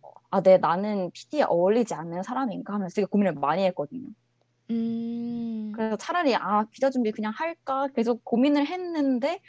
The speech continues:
Speaker 1: 어쨌든 저는 제가 지금 하고 싶은 대로 <laughs> 피디 준비를 하고 있거든요.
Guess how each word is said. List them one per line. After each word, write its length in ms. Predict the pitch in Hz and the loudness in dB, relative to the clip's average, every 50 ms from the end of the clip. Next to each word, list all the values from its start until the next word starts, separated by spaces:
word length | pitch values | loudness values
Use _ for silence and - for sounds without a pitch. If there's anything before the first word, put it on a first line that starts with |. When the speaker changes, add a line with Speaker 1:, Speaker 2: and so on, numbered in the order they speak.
| - 285 - | -18 0 0
Speaker 1:
어쨌든 340 | 254 359 381 381 381 320 277 | 2 2 4 4 4 6 6
저는 260 | 269 262 262 233 247 | 6 6 6 4 4
제가 260 | - 233 208 208 247 | 4 4 4 4 2
지금 160 | - 180 196 - | 2 -2 -4 -4
하고 160 | 285 392 349 - | -2 -2 -2 -4
싶은 200 | - - 285 285 | 0 -2 -2 -2
대로 420 | - - 226 - - 277 311 - _ _ _ _ _ | 0 -2 -2 0 0 0 -2 -2 _ _ _ _ _
<laughs> 400 | - - 719 679 605 494 - - | -12 -12 -10 -8 -10 -10 -2 0
피디 200 | - 330 370 - | 6 6 6 6
준비를 380 | 349 302 269 254 262 233 254 285 | 6 4 4 4 4 4 4 2
하고 200 | 262 285 349 330 | 2 4 4 2
있거든요. 300 | 262 - - - 202 226 | 4 4 2 2 2 0